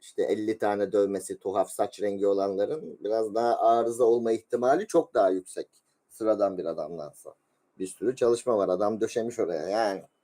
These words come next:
Tesadüf mü bunlar? Adamlar kendileriyle barışık değil. Bu yüzden öfkeliler, bu yüzden saldırganlar ve bu yüzden köpeklere umutsuzca bağlanmışlar. Tabii şey tuhaf, hani hiçbir tutarlılıkları yok. Hani neden köpek, neden kedi değil?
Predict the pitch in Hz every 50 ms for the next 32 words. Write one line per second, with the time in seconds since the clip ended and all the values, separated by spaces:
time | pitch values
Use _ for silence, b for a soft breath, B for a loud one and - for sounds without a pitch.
0 | _ _ _ _ _ _ _ _ - 110 - - 120 117 - - 302 - - 143
1 | 107 95 90 87 80 101 113 135 165 180 208 254 - 285 - 180 190 202 202 220
2 | 330 330 294 320 359 381 247 208 185 151 131 - 113 - _ - 90 78 - b
3 | b b b b b b - 302 320 302 285 190 226 233 226 202 180 - - 160
4 | 147 131 131 120 110 - 170 262 294 294 277 202 247 226 214 - 185 175 160 147
5 | 139 131 123 123 120 110 107 104 98 92 - b b b b b b - 214 262
6 | 277 254 185 170 240 285 277 247 196 180 220 208 190 - - 185 185 190 185 180
7 | - 185 180 175 - 170 170 175 180 - - 170 175 160 147 165 156 156 156 151
8 | 147 143 139 131 - - - - - - _ B B B B B 202 233 240 302
9 | - 370 370 359 - 151 117 107 - 113 117 120 117 113 - 160 147 - - 226
10 | 233 202 180 - 156 151 165 143 135 135 123 117 107 - - 104 95 92 85 78
11 | - - 98 104 101 101 117 139 147 190 190 185 - 120 101 - 98 78 - _
12 | 113 117 120 156 156 151 147 - 92 82 85 - - - _